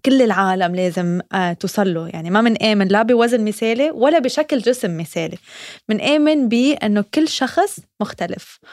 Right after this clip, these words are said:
والله خلقه بجينات معينة تيوصل لوزن معين أو شكل معين. يعني منآمن بشي اسمه body diversity أو التنوع بشكل الأجسام. وأنا شخصيا كتير عندي شغف على شي اسمه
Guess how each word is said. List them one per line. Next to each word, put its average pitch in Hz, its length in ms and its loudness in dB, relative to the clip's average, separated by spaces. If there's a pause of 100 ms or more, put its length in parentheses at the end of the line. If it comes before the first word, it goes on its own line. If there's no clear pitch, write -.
(240)
والله 277 260 4
خلقه 269 680 0
بجينات 220 540 0
معينة 226 520 0
تيوصل 240 640 -2 (920)
لوزن 214 320 2
معين 202 840 0
أو 185 140 -8
شكل 190 340 -6
معين. 170 500 -6 (200)
يعني 180 220 -4
منآمن 214 500 0
بشي 196 380 -4
اسمه 202 480 -2
body 190 260 0
diversity 214 720 -4
أو 190 80 -2
التنوع 202 540 -2
بشكل 175 420 -8
الأجسام. - 800 -6 (680)
وأنا 320 260 2
شخصيا 320 640 0 (360)
كتير 285 560 2 (120)
عندي 220 540 0
شغف 233 680 0
على 202 240 0
شي - 280 -2
اسمه 214 540 0